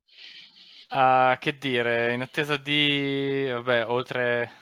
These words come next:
a, a quelli che abbiamo già citato la scorsa, la scorsa settimana, si è aggiunto, eh,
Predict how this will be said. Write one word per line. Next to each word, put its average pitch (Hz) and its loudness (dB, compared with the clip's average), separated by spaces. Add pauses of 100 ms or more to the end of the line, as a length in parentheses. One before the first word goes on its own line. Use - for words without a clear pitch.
(380)
a, 101 -6
a - -20
quelli 110 -8
che 101 -10
abbiamo 101 -8
già 107 -10
citato - -14
la 101 -10
scorsa, 101 -8
la 90 -12
scorsa - -16
settimana, 127 -8 (380)
si - -12
è 120 -2
aggiunto, 113 -8 (640)
eh, 50 -12